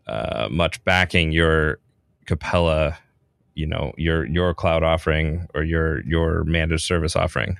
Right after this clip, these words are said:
right? But, uh, is it difficult to run something like Couch, Couchbase in production? So certainly I could bring the Docker down and maybe do some development locally and start playing with it. Does that,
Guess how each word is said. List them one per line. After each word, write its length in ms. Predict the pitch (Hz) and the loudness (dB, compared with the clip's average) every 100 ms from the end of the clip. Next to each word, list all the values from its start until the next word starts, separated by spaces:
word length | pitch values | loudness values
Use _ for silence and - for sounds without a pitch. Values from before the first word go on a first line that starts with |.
| - | -2
right? 220 | 82 - - - - - | -2 -2 -8 -18 -20 -4
But, 220 | 92 85 92 | 0 0 0
uh, 60 | - _ _ _ 107 | -2 _ _ _ 0
is 180 | 95 | 4
it 180 | 98 85 | 4 2
difficult 520 | - 113 120 120 104 - - | 2 2 4 4 4 0 -6
to 800 | - 98 90 90 87 87 87 87 - - _ - 69 | 2 4 6 6 6 4 4 2 -4 -20 _ -14 -2
run 240 | 85 87 | 0 2
something 260 | 85 85 82 | 0 -2 -2
like 160 | 80 78 | -2 0
Couch, 220 | 78 78 _ | 0 -2 _
Couchbase 840 | - 82 - 82 78 - - - - _ - | -4 -2 0 0 0 -2 -6 -10 -16 _ -4
in 120 | 85 | -2
production? 440 | 85 87 - - | 0 -2 -4 -8
So 120 | - | -8
certainly 360 | - - 78 78 | -6 -2 0 0
I 80 | 73 | 0
could 160 | 85 | -2
bring 300 | - 78 71 - - | -2 -2 -4 -8 -6
the 80 | 95 | -2
Docker 480 | 80 80 80 78 - - - - - - - _ - | -2 -2 -2 -2 -6 -16 -18 -20 -20 -20 -20 _ -4
down 440 | 87 80 78 80 - - | 0 0 0 0 -4 -4
and 200 | 82 85 | 0 2
maybe 240 | 82 82 | 0 0
do 140 | 82 78 | 0 -2
some 360 | - 76 78 - | -2 -2 -4 -4
development 480 | 85 80 73 71 78 | -2 0 0 -2 -2
locally 400 | 80 82 78 76 | 0 0 0 0
and 100 | 85 | 0
start 200 | - - | -2 0
playing 240 | 85 82 | -2 0
with 160 | - - | 0 0
it. 180 | - - - - - _ - | -2 -6 -20 -20 -20 _ -2
Does 120 | 82 | 2
that, 200 | 92 85 | 4 2